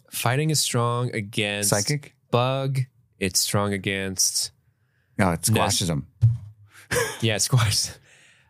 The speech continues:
Speaker 1: Uh, it's, it's strong against normal types. Hold on. I actually have in my favorites on my, yep, right here. Here's the Pokemon typing system. Fighting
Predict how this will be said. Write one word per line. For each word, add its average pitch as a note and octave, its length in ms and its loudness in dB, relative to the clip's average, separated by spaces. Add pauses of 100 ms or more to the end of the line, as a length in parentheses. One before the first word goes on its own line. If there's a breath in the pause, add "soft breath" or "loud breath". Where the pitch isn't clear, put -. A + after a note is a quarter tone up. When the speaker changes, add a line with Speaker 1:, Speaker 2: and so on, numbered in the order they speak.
(100)
Speaker 1:
Uh, G#2 200 2
it's, A2+ 200 0
it's A#2 200 -2
strong B2 240 0
against G2+ 320 -2
normal A2+ 380 2
types. B2+ 640 -4 (760)
Hold G2+ 220 0
on. F2 200 0
I F#2+ 100 -4
actually A2+ 320 0
have F2+ 640 -4 (720)
in G#2 140 4
my G2 140 4
favorites G2 640 0
on G2 220 -2
my, F#2 380 -2
yep, G2+ 240 -4
right G2 160 -2
here. G2 160 0
Here's G2 180 -4
the A2 60 -4
Pokemon F#2+ 380 -2
typing F#2 320 -4
system. - 280 -2
Fighting C3 460 0